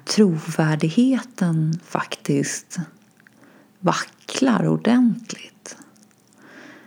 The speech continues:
Det som tidigare har känts så oerhört självklart, att vi inte ens har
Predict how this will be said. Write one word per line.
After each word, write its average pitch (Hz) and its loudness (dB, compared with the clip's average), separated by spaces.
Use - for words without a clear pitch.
Det 175 0
som 160 0
tidigare 185 2
har 160 4
känts 156 0
så - 0
oerhört 151 2
självklart, - -4
att 165 -4
vi 165 2
inte 160 0
ens 151 -2
har 151 0